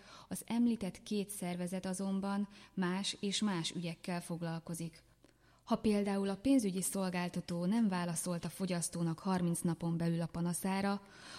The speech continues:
akkor a Magyar Nemzeti Bank pénzügyi fogyasztóvédelmi központhoz kell fordulni. Ide tartozik az az eset is, ha az ügyfél úgy véli, hogy a pénzügyi szolgáltató más, rá vonatkozó szabályt sértett meg.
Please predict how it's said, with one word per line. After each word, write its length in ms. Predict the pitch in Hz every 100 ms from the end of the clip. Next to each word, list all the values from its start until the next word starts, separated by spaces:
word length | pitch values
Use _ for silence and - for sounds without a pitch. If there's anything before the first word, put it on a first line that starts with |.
| -
akkor 280 | - - 185
a 40 |
Magyar 360 | 180 226 240 220
Nemzeti 460 | 180 185 185 180 180
Bank 260 | 180 175 -
pénzügyi 460 | 208 220 220 190
fogyasztóvédelmi 1080 | 180 190 185 175 - 170 170 175 175 170 170
központhoz 640 | - 175 - 180 180 175
kell 200 | - 175
fordulni. 720 | 175 - 180 175 175 180 185 - - - - - - -
Ide 220 | 285 240
tartozik 640 | 208 202 196 208 202 208 -
az 160 | 233 214
az 120 | 175
eset 340 | 175 196 185
is, 260 | 202 208 - - - -
ha 100 | 170
az 200 | 175 -
ügyfél 460 | 214 - - 170 170
úgy 260 | 226 233 208
véli, 380 | 226 226 233 220 -
hogy 140 | - 175
a 80 | 170
pénzügyi 420 | 226 233 208 190
szolgáltató 760 | 175 175 160 156 156 165 - 160
más, 440 | 170 185 190 - -
rá 220 | 185 220
vonatkozó 560 | 190 175 170 - 170 165
szabályt 440 | - 170 165 160
sértett 480 | - 180 180 180 175
meg. 280 | 180 175 -